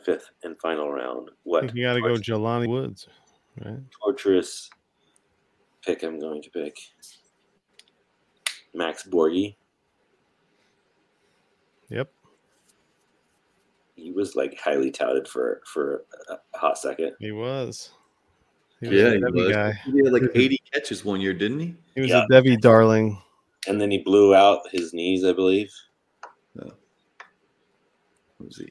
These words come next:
Speaker 3: end
Speaker 1: I,
Speaker 3: of
Speaker 1: I see,
Speaker 3: that?
Speaker 1: see what
Speaker 2: Pulsar having a tough time trying to decide
Speaker 1: can't get his pulse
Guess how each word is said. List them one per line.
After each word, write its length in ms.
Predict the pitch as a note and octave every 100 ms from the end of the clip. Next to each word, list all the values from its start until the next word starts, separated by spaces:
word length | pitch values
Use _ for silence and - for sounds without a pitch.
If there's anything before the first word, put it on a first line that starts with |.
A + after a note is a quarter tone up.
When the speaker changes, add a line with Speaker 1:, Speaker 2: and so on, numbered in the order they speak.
| -
Speaker 3:
end 120 | F#2
Speaker 1:
I, 40 | F2+
Speaker 3:
of 60 |
Speaker 1:
I 240 | F2+ F2+ F2
see, 180 | E2+
Speaker 3:
that? 320 | F#2 F2 - - - - _ _ _ _ _ _ _ - - _ _ _ _
Speaker 1:
see 200 | - -
what 300 | A#2 E2+ -
Speaker 2:
Pulsar 540 | B2+ D3 - A2+ G#2+ G2+
having 260 | A2+ A2
a 80 | G2 - -
tough 300 | C#3+ D3+ -
time 720 | B2 C3+ C#3+ G#2+ G2 G2 - _ _
trying 300 | - A#2 A#2+
to 80 | A2
decide 560 | G#2 - A#2 B2+ G#2+ - _ _ _
Speaker 1:
can't 200 | - F2
get 100 | F#2+
his 140 | F2+ -
pulse 600 | - G2 E2+ - - -